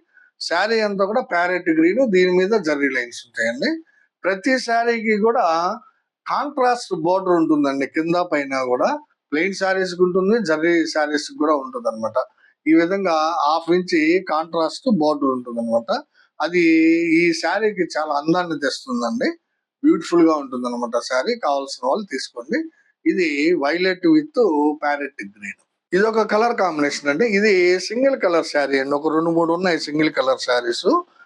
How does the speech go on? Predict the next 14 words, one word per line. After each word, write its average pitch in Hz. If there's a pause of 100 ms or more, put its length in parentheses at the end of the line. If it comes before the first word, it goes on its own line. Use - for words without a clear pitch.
(200)
ఈ 135
జర్రీ 139
లైన్స్ 131
లో. 254
కావాల్సిన 156
వాళ్ళు 143
తీసుకోండి. 143 (420)
ఇది 185
నల్ల 180
పచ్చకి 208
క్రీమ్ 214
కలర్ 170
కల్నేత 143
అండి. 104